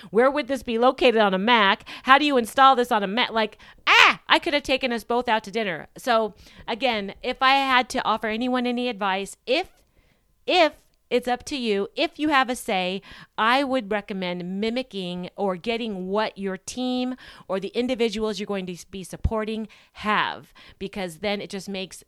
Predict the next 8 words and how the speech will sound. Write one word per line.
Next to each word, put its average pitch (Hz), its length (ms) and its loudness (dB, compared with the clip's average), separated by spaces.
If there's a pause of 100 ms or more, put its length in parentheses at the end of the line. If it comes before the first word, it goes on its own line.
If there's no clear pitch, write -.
you 180 180 -10
know, 165 140 -6
your 156 160 -10
training, 254 580 -4
your 190 180 -6
onboarding, 226 640 -2
your 180 100 -6
transitioning, 196 840 -6